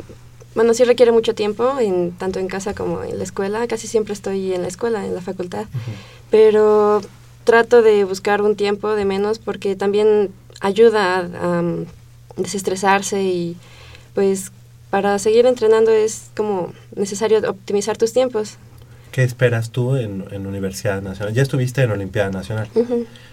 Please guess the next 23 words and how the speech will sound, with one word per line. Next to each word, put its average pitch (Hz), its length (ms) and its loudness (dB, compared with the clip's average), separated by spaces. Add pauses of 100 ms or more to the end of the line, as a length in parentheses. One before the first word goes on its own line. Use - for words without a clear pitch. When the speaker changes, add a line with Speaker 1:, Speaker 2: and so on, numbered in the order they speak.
(240)
Speaker 2:
Eh, 110 320 -8
¿cómo, 120 280 0
cuál 120 260 0
fue 120 180 -2
tu 120 140 -4
desempeño? 113 640 -4
¿Cómo 117 180 -4
estuviste 113 360 -8
en 107 80 -4
Olimpiada 107 580 -4
y 98 440 -6
de 101 240 -8
cara 110 420 -4
a 104 40 -8
lo 98 120 -10
que - 100 -18
sería 95 240 -10
universidad? 87 460 -14 (720)
Speaker 1:
Pues, 247 500 8
eh, 233 240 4
para 233 480 2 (240)
la 226 240 4
Olimpiada 254 640 4